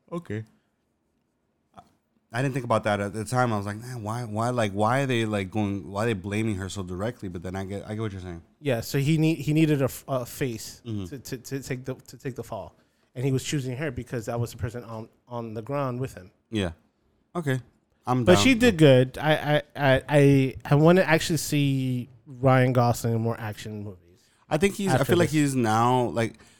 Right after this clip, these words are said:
Speaker 1: I think that's a lot of actors. That, I feel like once they establish what they wanna establish, right?
Speaker 2: Mm-hmm.
Speaker 1: Then they start, like, for example, think about, like, uh, not that Denzel Washington never did action before that, but it was always dramatic action. Now it's, like, just action, action, right?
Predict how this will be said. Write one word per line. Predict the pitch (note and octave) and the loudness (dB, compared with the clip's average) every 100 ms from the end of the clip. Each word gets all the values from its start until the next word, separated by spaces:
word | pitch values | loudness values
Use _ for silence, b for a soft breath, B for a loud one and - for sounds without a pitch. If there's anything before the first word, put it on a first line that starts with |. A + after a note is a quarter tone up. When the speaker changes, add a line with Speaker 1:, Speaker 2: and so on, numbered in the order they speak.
| b b | b b
Speaker 1:
I | B2+ | -2
think | E3 | 2
that's | F3+ D3 | 2 2
a | |
lot | C3+ C3 | 4 6
of | |
actors. | A#2+ B2 C3+ A#2 | 6 4 0 -2
That, | A2 | -2
I | F#2 | -2
feel | A2 D3 | -4 -4
like | C#3 | 0
once | B2+ B2 | 0 2
they | D3 | 0
establish | A2+ - B2+ A#2 A2+ | 0 0 2 2 -2
what | - A2 | -2 -2
they | G#2+ | 0
wanna | G#2 G#2 | 0 0
establish, | F#2+ - F#2+ F#2+ A2 - - | -2 -2 -2 0 -4 -8 -6
right? | G#2 A2+ - - | -2 -2 -4 -10
Speaker 2:
Mm-hmm. | B2+ B2+ D3+ _ _ _ _ | -8 -6 -8 _ _ _ _
Speaker 1:
Then | G2+ A#2+ C3 | 0 4 4
they | B2+ | 4
start, | - A#2+ | 2 2
like, | A#2 A#2+ | 2 2
for | D3 | 0
example, | D#3+ E3 B2+ | 0 2 0
think | C3+ | -2
about, | C#3+ B2+ | 2 2
like, | A2+ A2 G#2 A2+ | 2 0 -2 -2
uh, | G#2+ G2+ G2 F#2+ - _ F#2+ | -2 -2 -4 -6 -12 _ -10
not | C#3 | -6
that | E3 D3+ | -4 0
Denzel | D3+ D3 C#3 B2 | 2 2 0 -2
Washington | A#2 B2 B2+ A2+ | -2 -4 -2 -2
never | G#2+ | -2
did | G#2 G#2 | -4 -2
action | G2+ - G#2 | -4 -4 -8
before | F#2+ - D#3 | -8 -6 -2
that, | A#2+ | -2
but | G2 G2+ - | 0 -2 -4
it | _ _ _ A#2 | _ _ _ -4
was | A#2 | 2
always | A#2+ | 2
dramatic | G#2 G#2 A#2+ B2+ F#2 | 2 2 2 2 -2
action. | F2+ - F#2 | -6 -6 -2
Now | G2+ B2 C#3 A#2+ | 0 2 4 2
it's, | G#2 | -2
like, | G#2 F#2 F2 | -4 -4 -4
just | G2+ - | -10 -6
action, | F#2+ G#2 F#2 | -6 -4 -6
action, | E2+ E2+ F2+ | -10 -10 -8
right? | F#2 G#2 | -6 -6